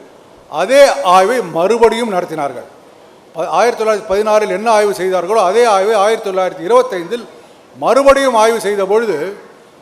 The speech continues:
இப்பொழுது வந்த நப-, நம்பரை பார்த்தீங்கன்னா, சிக்ஸ்டி ஃபைவ் பர்சன்ட், அறுபத்தைந்து சதவீத மக்கள் இப்பொழுது பல் துலக்கும் பழக்கத்திற்கு வந்துவிட்டார்கள். நான்கு மடங்கு பெருக்கம். பதினாறு சதவீதத்தில் இருந்த நம்பர் அறுபத்தைந்து சதவீதமாக பெருகிவிட்டது.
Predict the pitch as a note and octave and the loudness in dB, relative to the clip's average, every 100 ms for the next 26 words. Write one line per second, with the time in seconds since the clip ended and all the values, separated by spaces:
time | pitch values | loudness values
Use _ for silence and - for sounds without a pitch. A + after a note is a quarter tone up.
0 | F3 G3+ - D4 D4 B3+ - A#3 A3 A#3 | -14 -14 4 4 4 2 0 -2 -2 -2
1 | G#3+ G#3+ A#3 A#3+ G#3+ G#3 G3+ A#3 G#3+ F3 | -2 -2 -2 0 0 -2 -4 -4 -4 -4
2 | G3+ - - - _ - A#3+ - - A#3+ | -8 -18 -20 -20 _ -16 -16 -14 -10 -2
3 | A#3 A3 G3 F3+ C#3+ F3 C4 C#4 C#4 C#4 | -2 -2 -4 -6 -6 -2 2 2 0 0
4 | B3+ A#3+ A#3 F3 G#3+ A#3 A3+ G#3+ G3+ - | 0 2 -4 -4 -2 0 0 -2 -2 -2
5 | C4+ A#3+ A3+ C4+ - B3 A#3+ A#3 A3 G#3 | -2 0 -2 -4 -2 -4 0 -2 -2 -6
6 | G#3+ G#3 G3+ F#3+ F#3+ C#4 B3 - - - | -6 -6 -8 -12 -12 -12 -12 -16 -20 -20
7 | - - - A#3 B3 A3+ F3+ C#3+ A#2+ - | -20 -20 -8 -4 -2 0 0 0 -12 -16
8 | - - - - - - D3 G#3 C4 A#3 | -20 -20 -20 -20 -20 -18 -4 -2 -2 -4
9 | A3+ A#3 A#3+ G#3 F#3+ G3 G3 D#3 - - | -4 -2 0 -2 -4 -10 -8 -10 -10 -20
10 | - - - - D3 F3+ A3 A3+ A3 F3+ | -20 -20 -20 -20 -10 -6 0 2 0 -2
11 | A3 A#3 A3 A3 G3+ G3 G3 F#3 F#3 A3+ | -4 -6 -6 -4 -4 -4 -8 -8 -4 0
12 | C#4 - - - - D#3+ B3+ C4+ A3+ G3+ | 0 -2 -16 -20 -10 0 0 2 -2 -4
13 | F#3 G#3 F#3+ G3+ A#3+ A3+ A#3 G#3+ E3+ D#3+ | -4 -2 -2 -4 -4 -2 -2 -2 -4 -6
14 | - | -12